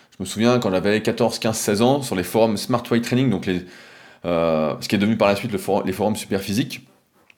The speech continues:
il y avait des mecs qui étaient, mais, super doués, qui faisaient le double de moi, qui étaient deux fois plus forts, et cetera. Et au final, avec les années,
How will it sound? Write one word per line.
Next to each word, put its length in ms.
il 60
y 60
avait 120
des 120
mecs 180
qui 80
étaient, 160
mais, 140
super 500
doués, 240
qui 140
faisaient 120
le 120
double 200
de 80
moi, 280
qui 80
étaient 100
deux 160
fois 180
plus 80
forts, 140
et 40
cetera. 440
Et 240
au 160
final, 300
avec 160
les 180
années, 280